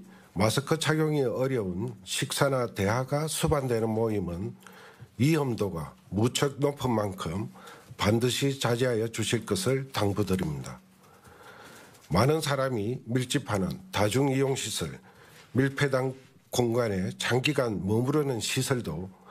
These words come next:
감염 위험도가 무척 높기에 피하시길 요청드립니다. 지금 수도권과 강원도는 언제 어디서 감염이 나타나도 이상하지 않을 정도로 위험도가 높기에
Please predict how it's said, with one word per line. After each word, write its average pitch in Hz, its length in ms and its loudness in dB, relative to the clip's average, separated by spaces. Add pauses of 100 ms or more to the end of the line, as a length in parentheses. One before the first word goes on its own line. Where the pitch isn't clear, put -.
(400)
감염 120 500 2
위험도가 107 680 0
무척 110 460 0
높기에 104 600 -2 (460)
피하시길 123 880 0
요청드립니다. 92 1040 0 (1120)
지금 131 520 2
수도권과 127 840 -2
강원도는 113 640 0 (440)
언제 127 420 2
어디서 110 640 -4 (200)
감염이 117 520 2
나타나도 104 840 -2
이상하지 123 600 2
않을 123 260 -2
정도로 95 480 -4 (580)
위험도가 123 540 2
높기에 101 680 -4